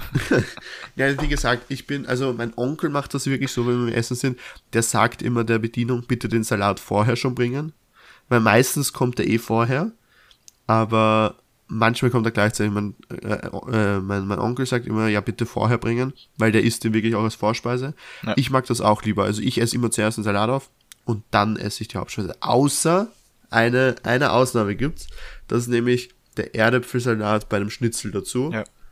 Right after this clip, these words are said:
Speaker 2: Der wird gleichzeitig gegessen.
Speaker 1: Ja, das stimmt. Ich habe jetzt, weil ich, ich glaub, vorgestern wieder mal bei McDonald's war, weil es einfach jetzt wieder mal gehört hat nach der Fastenzeit, es ist, wie es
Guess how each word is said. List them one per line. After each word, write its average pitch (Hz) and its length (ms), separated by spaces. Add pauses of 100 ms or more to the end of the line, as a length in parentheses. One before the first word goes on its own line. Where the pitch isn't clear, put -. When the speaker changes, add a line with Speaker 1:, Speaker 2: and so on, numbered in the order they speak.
(340)
Speaker 2:
Der 113 180
wird 110 180
gleichzeitig 98 500
gegessen. 92 440 (640)
Speaker 1:
Ja, 98 100 (680)
das - 120
stimmt. - 340 (1700)
Ich - 100
habe 107 120
jetzt, - 460
weil 101 160
ich, - 300 (480)
ich - 80
glaub, - 200
vorgestern 107 580
wieder 110 140
mal 104 160
bei 110 80
McDonald's 104 600
war, 113 160 (720)
weil 98 180
es - 120
einfach 104 400
jetzt - 220
wieder 104 160
mal 104 160
gehört 104 300
hat 107 120
nach 101 140
der - 100
Fastenzeit, 107 580
es - 160
ist, - 140
wie - 40
es - 120